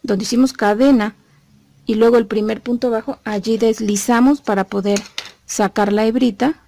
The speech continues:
y pasarla hacia atrás. Con un gancho más chiquito disimulamos estos hilitos. Yo les confieso, como es negro, como va a ir pegada,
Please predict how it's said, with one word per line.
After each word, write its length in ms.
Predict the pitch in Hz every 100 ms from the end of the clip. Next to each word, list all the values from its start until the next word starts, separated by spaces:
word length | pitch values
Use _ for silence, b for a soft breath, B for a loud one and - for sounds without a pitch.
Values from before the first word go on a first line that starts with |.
| _ _
y 120 | 208
pasarla 580 | 202 202 202 190 196 196
hacia 300 | 190 202 220
atrás. 400 | 202 269 320 - _ _ _ _ _ _
Con 160 | 233 240
un 100 | 240
gancho 300 | 240 254 233
más 160 | 208
chiquito 420 | 208 233 226 262
disimulamos 680 | 247 226 208 202 202 202 214
estos 360 | 214 202 220 240
hilitos. 540 | 240 233 202 247 - _ _ _ _ _ _ _ _ _
Yo 100 | 196
les 260 | 220 233 -
confieso, 500 | - 196 214 214 202
como 200 | 196 196
es 160 | 220 262
negro, 500 | 302 294 269 277 - _ _ -
como 200 | - - - -
va 60 | 240
a 40 |
ir 160 | 247 -
pegada, 640 | 254 220 208 202 247